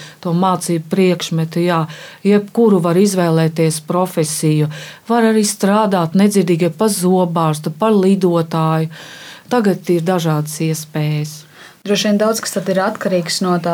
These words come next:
Speaker 2: paša cilvēka. Tad es saprotu, ka, nu, izglītība ir pieejama un apgūt profesiju var, bet kā ir savukārt tad ar sabiedrību un tālāk ar darba iespējām? Vai ir kaut kādi joprojām aizspriedumi?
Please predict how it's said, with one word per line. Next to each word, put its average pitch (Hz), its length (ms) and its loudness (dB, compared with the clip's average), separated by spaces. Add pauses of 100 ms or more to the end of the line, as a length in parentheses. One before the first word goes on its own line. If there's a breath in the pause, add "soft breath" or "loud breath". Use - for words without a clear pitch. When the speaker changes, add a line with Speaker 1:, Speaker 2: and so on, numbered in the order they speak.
Speaker 2:
paša 185 320 -4
cilvēka. 185 540 0
Tad 175 160 -4
es - 100 -2
saprotu, 190 380 0
ka, 170 180 -2
nu, 175 160 -4
izglītība 226 600 2 (100)
ir 170 220 0 (100)
pieejama 160 480 0
un 165 60 4
apgūt 175 260 0
profesiju 170 560 -4
var, 165 300 -2 (580 loud breath)
bet 170 460 -2 (340)
kā 170 140 -4 (100)
ir 165 160 -2
savukārt 196 460 -4
tad 202 100 -4
ar 208 80 0
sabiedrību 160 960 0
un 160 160 0
tālāk 160 480 0
ar 170 160 -2
darba 170 400 0
iespējām? 170 880 0 (240)
Vai 165 220 2 (500)
ir 202 240 -2
kaut 233 240 -2
kādi 160 160 0
joprojām 160 480 0
aizspriedumi? 175 640 -4